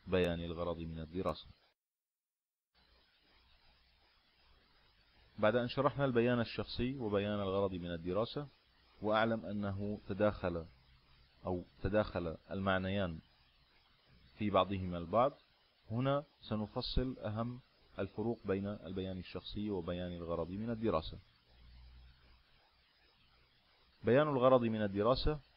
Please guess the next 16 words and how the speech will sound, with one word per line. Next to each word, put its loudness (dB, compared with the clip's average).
هو 2
الموجز -2
عن 0
خلفيتك 0
الأكاديمية -4
وأهدافك -4
المهنية -6
وما 2
يجعل 4
البرنامج -2
متناسباً -4
مع 0
تلبية -2
طموحاتك -4
وأهدافك -4
المستقبلية. -8